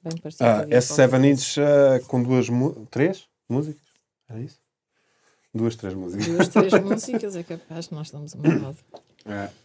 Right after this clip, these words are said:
Speaker 2: esse
Speaker 1: Três.
Speaker 2: seven inch, ah, de-, foi, foi a primeira porta, aliás, em Portugal, apesar de tocarmos muito e, e o público aparecia muito nos concertos e tudo mais...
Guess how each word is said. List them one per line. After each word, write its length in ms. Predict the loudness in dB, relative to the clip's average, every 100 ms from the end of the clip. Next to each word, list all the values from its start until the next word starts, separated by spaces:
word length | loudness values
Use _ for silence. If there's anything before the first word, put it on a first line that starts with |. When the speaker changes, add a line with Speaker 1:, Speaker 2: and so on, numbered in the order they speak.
| _
Speaker 2:
esse 200 | -8 2
Speaker 1:
Três. 160 | 4 6
Speaker 2:
seven 200 | 8 8
inch, 240 | 6 0
ah, 260 | 2 6 6
de-, 220 | 4 -4 -10 _ _
foi, 360 | _ -2 0 -2
foi 160 | -4 -4
a 40 |
primeira 440 | -2 0 2 4 2
porta, 480 | 4 2 4 -2 0
aliás, 440 | 2 2 0 -6 _ _ _ _ _ _
em 100 | -4 -4
Portugal, 600 | -4 2 4 6 4 2
apesar 260 | -2 0 0
de 60 | 0
tocarmos 380 | 0 2 2
muito 680 | 4 6 6 4 -2 -2 -2
e, 440 | -4 -4 -4 -6 -8
e 40 |
o 40 | -10 -10 -4
público 400 | -2 0 -4 -8
aparecia 400 | -10 -8 -6 -4
muito 220 | -4 -4
nos 100 | -2
concertos 480 | 0 4 6 6 2
e 80 |
tudo 180 | -6 -2
mais... 500 | 0 2 2 0 -4